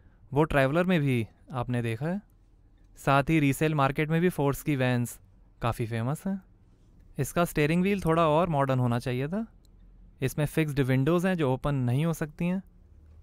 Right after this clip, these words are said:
कुछ स्लाइडिंग या खुलने वाली विंडोज़ की मोशन सिकनेस वाले पैसेंजर्स को ज़रूरत लगेगी। अर्बानिया में सिर्फ व्हील बेस की चॉइसेस हैं, फीचर सब में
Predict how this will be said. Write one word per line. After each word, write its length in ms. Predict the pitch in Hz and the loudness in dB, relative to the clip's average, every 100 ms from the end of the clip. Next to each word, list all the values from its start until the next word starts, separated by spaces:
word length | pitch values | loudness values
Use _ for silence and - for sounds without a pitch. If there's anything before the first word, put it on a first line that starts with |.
| - | -2
कुछ 140 | 147 | -2
स्लाइडिंग 520 | - 135 127 147 170 | 0 0 2 0 0
या 60 | 165 | -2
खुलने 320 | - 135 156 | 0 0 2
वाली 220 | 165 160 | 2 2
विंडोज़ 440 | 139 135 151 170 - | 2 2 2 0 0
की 280 | 160 151 - - - - | -2 -2 -4 -14 -16 -4
मोशन 280 | 131 127 170 | 0 2 0
सिकनेस 400 | 160 143 160 - | 0 0 -2 0
वाले 160 | 151 147 | 0 2
पैसेंजर्स 520 | 139 123 147 143 127 | 0 0 0 -2 -2
को 140 | 143 127 110 - - - | -2 -2 -4 -10 -18 -6
ज़रूरत 400 | 120 120 117 110 | -2 -2 -2 -4
लगेगी। 420 | 113 113 135 190 208 - - - - - - - - - - | -6 -6 -6 -6 -8 -14 -20 -20 -20 -20 -20 -20 -20 -10 0
अर्बानिया 460 | 131 131 139 165 | 2 2 0 0
में 60 | 175 | 0
सिर्फ 300 | 175 180 - | 0 -2 0
व्हील 220 | 135 170 | -2 0
बेस 240 | 165 165 - | 0 0 -2
की 140 | 151 | -4
चॉइसेस 440 | 127 120 123 165 | -2 -2 -2 -4
हैं, 160 | 190 240 - - - - - - | -4 -4 -8 -20 -20 -20 -20 -12
फीचर 380 | - 151 151 185 | 0 2 4 0
सब 200 | - 139 | 0 0
में 300 | 131 123 110 | 0 0 -2